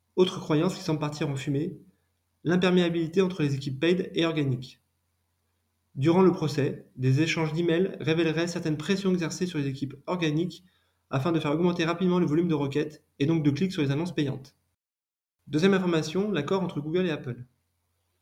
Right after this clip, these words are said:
Lors de ce même procès antitrust qui a lieu en ce moment, on en apprend des vertes et des pas mûres. Notamment que Google débourserait dix-huit milliards de dollars pour rester le navigateur par défaut de l'écosystème Apple, qui représente en fonction des pays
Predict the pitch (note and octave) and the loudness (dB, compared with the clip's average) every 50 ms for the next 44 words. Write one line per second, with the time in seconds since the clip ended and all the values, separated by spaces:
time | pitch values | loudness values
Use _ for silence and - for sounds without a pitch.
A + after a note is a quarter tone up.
0 | _ _ _ _ _ _ _ - C#3+ D3 D3 D3+ D3+ D#3+ F3 G3+ G#3+ G3+ - G3 | _ _ _ _ _ _ _ -4 -2 0 0 0 0 0 0 0 0 0 -4 -4
1 | F#3 - F#3+ F3+ - D3+ - - F3+ F3+ F3 - - C#3+ C#3 D3 E3+ D#3+ D#3+ - | -4 -2 -4 -4 -4 -8 -6 -4 -4 -4 -4 -4 -4 -2 -2 -2 -2 -4 -4 -4
2 | C#3 C#3+ C#3 C3+ C3 C#3+ F3+ - - - - _ _ _ _ - C#3+ C#3 C#3+ D3 | -4 -4 -2 0 -2 -2 -2 -6 -12 -16 -20 _ _ _ _ -4 -2 0 2 2
3 | D3+ D3+ D3+ D3+ G#3 G3 D#3+ C#3+ E3+ F#3+ F#3 E3 D#3 D3+ D3+ D3+ C#3 C3 A2+ G#2+ | 2 0 0 -2 0 0 2 2 2 0 0 0 -2 0 0 0 -2 -2 -4 -4
4 | - - _ _ _ _ _ _ _ _ _ _ _ _ _ _ _ _ _ _ | -8 -14 _ _ _ _ _ _ _ _ _ _ _ _ _ _ _ _ _ _
5 | _ _ D3+ D3+ D3+ E3 D3+ E3 F#3 F#3 F3 D3 C#3 D3 E3+ F3+ E3 D#3 D3 D3 | _ _ -4 0 2 2 4 4 2 0 0 0 0 0 0 2 0 0 0 0
6 | C#3+ C3+ - - C#3 C3 B2+ C3 E3+ F#3 F#3 G3+ G3+ G3 F#3+ F#3+ F3+ E3 D3 C#3 | -4 -4 -4 -4 -4 -2 -2 0 0 0 0 2 2 2 2 0 0 -2 -2 -2
7 | D3+ D3 D3 D#3 F3+ F3 - D3+ C#3 C#3+ C3+ C#3 F3+ F3 D#3 D3 C#3 C3+ C#3 C#3 | 0 0 0 -2 -4 -4 -6 -4 -4 -4 0 0 0 2 2 2 0 0 -2 -2
8 | - C#3 B2+ - - F#3+ F#3 E3+ D#3+ - - - E3 F#3 G#3 - - - C3 C3+ | -2 -6 -6 -4 -4 -4 -2 -2 -4 -4 -2 0 0 0 0 -4 -6 -2 0 0
9 | C3+ C3 C#3 C#3+ - D#3 C3+ D#3 D3 - - D3 C3+ C3 D3 D#3+ F3+ A#3 - - | 2 0 -2 -6 -8 -6 -6 -6 -6 -6 -6 -8 -2 0 0 0 0 -2 -6 -12
10 | _ _ _ _ _ _ _ _ _ _ - - D#3 D3 D3 - D#3 D#3 E3+ E3+ | _ _ _ _ _ _ _ _ _ _ -10 -8 -6 -6 -6 -4 -4 -4 -4 -4
11 | - - C3 C3 F3+ F3+ - G3 F3+ E3 - - D#3 D#3 D#3+ G3 - | -4 -6 -4 -2 -2 -2 0 0 0 0 0 0 -2 -2 -2 -2 -6